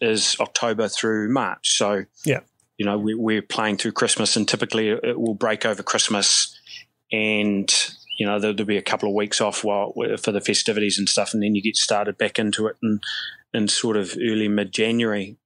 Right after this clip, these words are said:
Speaker 1: Um, but that particular year, you know, we're, we're all on training programs and stuff, and, uh, and I remember the,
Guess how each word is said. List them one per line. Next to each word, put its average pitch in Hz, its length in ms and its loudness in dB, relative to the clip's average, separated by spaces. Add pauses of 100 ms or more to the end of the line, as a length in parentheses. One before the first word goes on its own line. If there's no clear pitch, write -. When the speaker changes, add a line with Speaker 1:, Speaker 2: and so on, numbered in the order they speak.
Speaker 1:
Um, 110 340 0 (500)
but 120 280 0
that 120 240 0
particular 120 420 0
year, 113 400 2
you 113 160 -2
know, 110 120 0
we're, 113 260 0
we're 120 260 0
all 117 160 2
on 113 140 0
training 110 340 -2
programs 107 500 0
and 104 120 -2
stuff, - 420 0
and, 107 240 0 (960)
uh, 113 220 0
and 117 180 0
I 107 100 0
remember 117 360 0
the, 107 200 -4